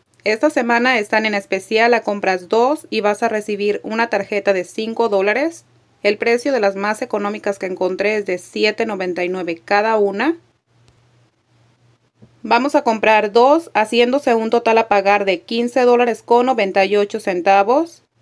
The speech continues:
Vamos a restar dos dólares de dos cupones manufactureros de uno de descuento en la compra de una. Este cupón lo traen colgado los potecitos que son de vitaminas.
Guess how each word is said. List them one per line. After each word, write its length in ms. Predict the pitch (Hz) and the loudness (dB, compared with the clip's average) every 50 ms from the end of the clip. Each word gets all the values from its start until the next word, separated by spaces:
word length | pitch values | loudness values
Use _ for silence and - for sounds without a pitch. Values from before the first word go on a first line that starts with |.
| _ _ - | _ _ 0
Vamos 300 | 226 226 247 285 294 294 | 2 2 4 4 2 2
a 60 | 254 | 2
restar 540 | 233 214 214 - - 233 226 220 214 202 180 | 0 0 -2 -2 0 2 2 2 2 0 -2
dos 300 | 190 220 226 247 240 226 | 0 2 2 2 2 0
dólares 340 | 247 254 254 262 262 254 240 | 0 0 2 2 0 0 0
de 80 | 214 | -2
dos 220 | 202 208 214 208 - | -2 -2 -2 -4 -4
cupones 500 | - 247 240 - 220 202 202 190 185 185 | -6 -4 -2 0 0 0 -2 -4 -6 -6
manufactureros 880 | 196 202 208 220 240 240 - 240 226 - - 226 214 208 208 220 214 208 | -4 -4 -2 -2 -2 -2 -4 -6 -6 -4 -4 -2 0 0 0 0 -2 -2
de 200 | 202 175 - - | -2 -2 -2 -4
uno 240 | - 190 214 233 233 | -8 -6 -4 -4 -2
de 120 | 226 202 | -2 -2
descuento 500 | 190 190 190 - - 220 220 226 226 240 | -2 -2 -4 -6 -6 -4 -4 -2 -2 -2
en 60 | 226 208 | -2 -2
la 100 | 180 - | -2 -4
compra 320 | - 202 196 196 196 190 | -4 -4 -2 -2 -2 -2
de 160 | 180 180 - - | -2 -4 -4 -4
una. 440 | - 196 202 214 226 269 320 330 - _ _ _ _ _ _ _ - | -6 -8 -6 -4 -2 -2 -2 -2 -4 _ _ _ _ _ _ _ -2
Este 260 | 220 226 240 - 285 | 0 0 0 0 0
cupón 400 | 285 262 240 240 - 233 233 240 | 0 -2 -2 0 0 0 0 0
lo 140 | 233 214 208 | 0 -2 -2
traen 260 | - 220 214 220 214 | -2 -2 -2 -4 -4
colgado 460 | - 226 220 214 208 208 208 208 220 | -2 -2 -2 0 0 0 0 0 0
los 180 | 208 196 196 - | -2 -4 -6 -6
potecitos 640 | - 196 196 196 190 190 - 202 202 - 208 - | -8 -8 -6 -6 -6 -6 -6 -6 -6 -6 -8 -8
que 100 | - 202 | -10 -10
son 200 | - - 196 196 | -6 -6 -4 -4
de 80 | 202 190 | -4 -4
vitaminas. 720 | 180 170 - 175 180 190 196 208 220 247 294 349 339 | -4 -4 -4 -4 -4 -4 -6 -6 -4 -2 -2 -2 -4